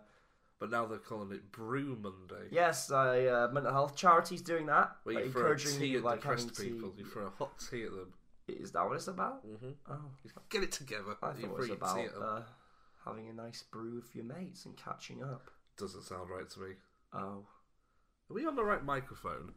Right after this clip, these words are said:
Speaker 2: I don't know.
Speaker 1: I'm whispering into the microphone. It
Speaker 2: Yes,
Speaker 1: seems like
Speaker 2: de-,
Speaker 1: it's the right
Speaker 2: definitely
Speaker 1: one.
Speaker 2: the
Speaker 1: Yeah.
Speaker 2: right microphone. Why, are we talking too quietly,
Speaker 1: I don't
Speaker 2: or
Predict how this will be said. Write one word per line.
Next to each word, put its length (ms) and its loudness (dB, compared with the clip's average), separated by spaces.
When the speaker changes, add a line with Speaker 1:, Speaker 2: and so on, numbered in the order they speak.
Speaker 2:
I 100 8
don't 240 6
know. 320 8
Speaker 1:
I'm 400 12
whispering 640 12
into 300 12
the 80 12
microphone. 480 12
It 140 10
Speaker 2:
Yes, 140 10
Speaker 1:
seems 280 12
like 140 12
Speaker 2:
de-, 60 4
Speaker 1:
it's 100 -2
the 60 2
right 100 6
Speaker 2:
definitely 200 2
Speaker 1:
one. 120 0
Speaker 2:
the 40 4
Speaker 1:
Yeah. 140 8
Speaker 2:
right 80 -6
microphone. 400 -6
Why, 220 12
are 40 8
we 80 2
talking 340 -2
too 180 -4
quietly, 580 4
Speaker 1:
I 80 10
don't 120 10
Speaker 2:
or 20 10